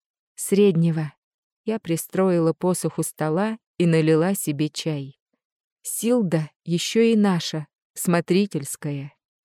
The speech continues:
посвящённая. До младшего дослужилась точно. «Синее кладбище».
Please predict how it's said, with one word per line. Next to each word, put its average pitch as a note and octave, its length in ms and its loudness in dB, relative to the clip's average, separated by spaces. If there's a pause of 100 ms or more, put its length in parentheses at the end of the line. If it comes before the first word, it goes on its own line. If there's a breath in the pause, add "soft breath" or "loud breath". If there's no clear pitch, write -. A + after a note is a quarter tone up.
(140)
посвящённая. D#3 1040 0 (460)
До F3 180 2
младшего A3+ 580 2
дослужилась E3+ 880 0
точно. C#3+ 560 -6 (840)
«Синее E3+ 560 2
кладбище». C#3+ 800 -2